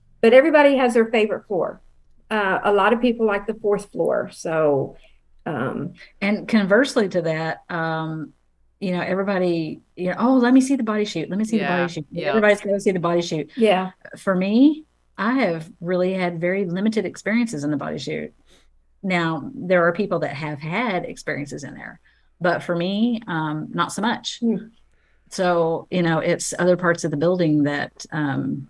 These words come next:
Speaker 2: you know, I've had more experiences in. And also people think, you know, that they have to come at night to experience something. Oh, no. Oh, no, no, no. <laughs>
Speaker 1: Mm-hmm.
Speaker 2: No, no. I've heard, I've had audible voices, uh, during the historical tours,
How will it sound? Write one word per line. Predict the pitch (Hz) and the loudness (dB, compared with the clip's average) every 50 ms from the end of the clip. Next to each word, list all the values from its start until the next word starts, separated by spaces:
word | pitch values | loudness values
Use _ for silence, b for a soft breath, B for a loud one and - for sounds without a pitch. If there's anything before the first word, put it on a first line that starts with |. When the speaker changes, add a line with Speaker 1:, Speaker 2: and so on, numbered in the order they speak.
| _ _ - | _ _ -4
Speaker 2:
you | 180 156 | 0 0
know, | 147 147 143 139 139 | 2 2 0 -2 -2
I've | 156 156 147 139 135 - - | -2 -4 -4 -4 -6 -10 -10
had | 156 156 151 151 151 | -6 -4 -4 -4 -2
more | 147 143 - | -4 -4 -4
experiences | - - - 156 160 151 - 143 135 | -4 -4 -4 -2 -2 -2 -4 -6 -8
in. | - - 117 - - | -6 -8 -8 -8 -4
And | - 185 185 180 156 - - - | -4 -2 0 0 -2 -2 -4 -2
also | 175 185 233 254 - 170 151 135 | 2 4 4 4 4 2 2 2
people | - - 185 165 160 | 0 -4 -4 -2 -4
think, | 160 - 156 151 143 131 - b b b b b b b | -4 0 2 2 2 0 -2 b b b b b b b
you | - 185 | -2 0
know, | 175 160 | 0 0
that | 147 160 - | 0 -2 -2
they | 175 160 | -2 -2
have | 160 185 175 - | 0 -2 -2 -2
to | 175 | -2
come | - 185 180 | 0 0 0
at | 139 - | 0 0
night | 175 175 185 208 190 - | 0 0 0 0 -2 -2
to | 185 | -4
experience | - - - - 156 151 143 147 | -6 -6 -6 -6 -4 -4 -4 -4
something. | - 143 139 143 143 139 - | -4 -4 -4 -4 -4 -6 -2
Oh, | - 185 240 262 | 2 6 8 10
no. | 269 277 277 247 202 151 131 139 - _ _ - | 10 10 8 6 4 2 -2 -4 -10 _ _ -4
Oh, | 170 196 | 0 6
no, | 220 226 233 233 | 6 8 8 8
no, | 233 | 8
no. | 226 220 220 214 190 165 151 - | 8 6 6 4 0 0 -2 -2
<laughs> | - - | -2 4
Speaker 1:
Mm-hmm. | - 285 254 349 233 262 247 240 233 233 214 - B B B B B B | 4 6 6 8 8 8 8 8 8 8 6 4 B B B B B B
Speaker 2:
No, | 190 226 | 0 2
no. | 240 226 208 196 196 190 190 190 B B B B B B - | 2 2 2 2 0 -2 -2 -4 B B B B B B 4
I've | 196 226 226 | 4 4 6
heard, | 220 240 214 202 196 156 | 6 6 8 8 8 6
I've | 180 214 208 | 6 4 2
had | 208 208 185 - | 2 0 0 2
audible | - 170 190 190 180 180 175 | 2 2 2 2 0 -2 -2
voices, | 175 165 170 175 170 - 226 226 226 226 226 - - _ - | 0 0 0 0 2 2 2 2 2 0 -4 -8 -14 _ -8
uh, | 185 185 185 180 | -6 -4 -2 -2
during | 180 190 185 185 185 180 | 0 0 0 0 0 0
the | 180 | 0
historical | 185 175 180 190 190 196 - 220 - | 0 0 0 0 0 0 -2 -4 2
tours, | - 226 220 214 220 226 220 220 - | 4 6 6 8 6 6 4 0 -6